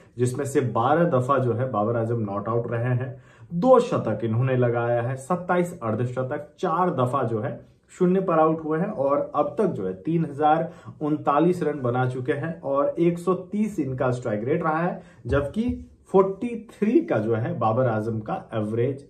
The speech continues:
रहा है। अब इन्होंने होम यानी अपने घर में जो है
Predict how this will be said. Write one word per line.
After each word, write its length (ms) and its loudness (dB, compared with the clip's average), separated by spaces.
रहा 380 -8
है। 260 -14
अब 120 8
इन्होंने 280 4
होम 520 6
यानी 380 2
अपने 500 -2
घर 320 4
में 220 4
जो 100 -2
है 300 -2